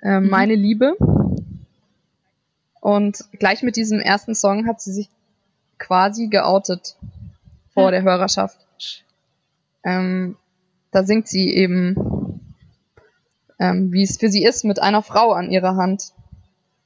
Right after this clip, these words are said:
Speaker 1: Und, ähm, sie meinte auch, sie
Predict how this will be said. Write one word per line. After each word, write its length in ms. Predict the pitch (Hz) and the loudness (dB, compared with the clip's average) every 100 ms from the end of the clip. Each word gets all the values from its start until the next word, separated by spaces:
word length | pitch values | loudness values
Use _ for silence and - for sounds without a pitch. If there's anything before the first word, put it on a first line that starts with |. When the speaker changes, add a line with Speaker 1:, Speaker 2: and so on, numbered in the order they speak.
| _ _ _ _ | _ _ _ _
Speaker 1:
Und, 480 | 185 190 185 196 - | -2 0 -2 -6 -6
ähm, 640 | 180 180 180 180 190 - - - - _ - | -4 -2 -2 -4 -6 -10 -14 -18 -20 _ -8
sie 160 | 190 | -2
meinte 320 | 208 220 226 - | 2 2 2 0
auch, 140 | 202 | 0
sie 440 | - 196 196 - | -4 -4 -2 -4